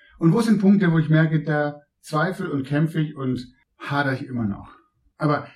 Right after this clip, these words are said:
vielleicht kann ich den oder die Punkte benennen, wo ich sag, da hat sich was verändert, da kann ich plötzlich sehen.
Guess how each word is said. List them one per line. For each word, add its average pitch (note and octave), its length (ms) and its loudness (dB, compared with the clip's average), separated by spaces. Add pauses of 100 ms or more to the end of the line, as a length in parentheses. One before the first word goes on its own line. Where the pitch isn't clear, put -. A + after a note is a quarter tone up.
(160)
vielleicht D#3 180 0
kann D#3+ 140 4
ich C#3+ 120 0
den F3 220 2
oder D#3 120 4
die D#3 140 0
Punkte D#3 320 2
benennen, C#3+ 380 2
wo - 20 2
ich C3+ 140 -2
sag, C#3 260 -4 (540)
da C#3+ 140 2
hat D#3+ 100 2
sich C#3 100 -10
was D3 140 -2
verändert, C#3+ 480 -4
da C3+ 400 -4 (500)
kann D3 220 2
ich - 120 0
plötzlich C#3 400 -6
sehen. - 400 -4